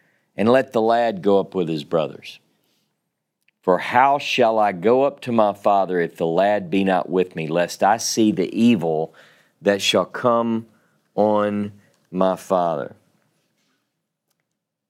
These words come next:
Now, if you recall, back in Genesis thirty-seven, verse twenty-six and twenty-seven, Judah's previous plan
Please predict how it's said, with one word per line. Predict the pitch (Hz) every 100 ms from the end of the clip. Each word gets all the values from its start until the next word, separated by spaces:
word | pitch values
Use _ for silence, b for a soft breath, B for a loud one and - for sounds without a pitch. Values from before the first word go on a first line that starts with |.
| -
Now, | 113
if | 117 156
you | 185
recall, | 170 - 143 143 127 110
back | 95 127 131 -
in | 113
Genesis | 101 131 147 139 - 107 -
thirty-seven, | 131 131 123 - - 131 127 95 90 98 120 _ _ _ _ _
verse | 117 113 -
twenty-six | - 151 139 - 135 - -
and | 104
twenty-seven, | - 117 107 92 - 110 98 87 78 b b b b b _ _ -
Judah's | - 147 175 165 127
previous | - - 170 175 151 143 120 -
plan | - - 143 151 147 113 107 107